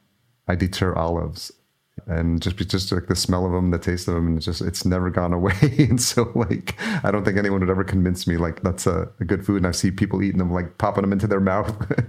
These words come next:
<laughs> by the handsful. But it's just interesting, some of your taste patterns and buds are just, like, you know, you, you pick 'em up early on and then they never change when you're <laughs> into your adulthood.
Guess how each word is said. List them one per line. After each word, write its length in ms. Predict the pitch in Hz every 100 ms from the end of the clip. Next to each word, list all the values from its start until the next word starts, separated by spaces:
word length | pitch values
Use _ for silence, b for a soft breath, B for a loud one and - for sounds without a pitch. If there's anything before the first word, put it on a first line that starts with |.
| B B
<laughs> 120 | B
by 120 | 98
the 100 | 87
handsful. 500 | 87 90 92 - 85
But 240 | 82 92 - B B -
it's 160 | 113
just 200 | 123 120
interesting, 520 | 120 117 117 - 92
some 260 | 90 - 101
of 120 | 95
your 320 | 95 90 87 - _ _ _ _
taste 360 | - 95 92 -
patterns 440 | 95 90 95 95 82
and 240 | 85 80
buds 300 | 85 90 87
are 120 | 87
just, 300 | 76 85 -
like, 240 | 87 82 - -
you 100 | 85
know, 180 | 82 82 -
you, 140 | 90 -
you 100 | -
pick 160 | 95 110
'em 80 | 104
up 160 | 104
early 240 | 104 101 95
on 260 | 92 104
and 120 | 113 90
then 360 | 87 87 82 -
they 220 | 95 98
never 200 | 98 95
change 380 | 90 101 104 85
when 140 | 95
you're 240 | 90 - -
<laughs> 0 |
into 320 | 135 104 -
your 160 | 87 87
adulthood. 480 | 87 92 95 90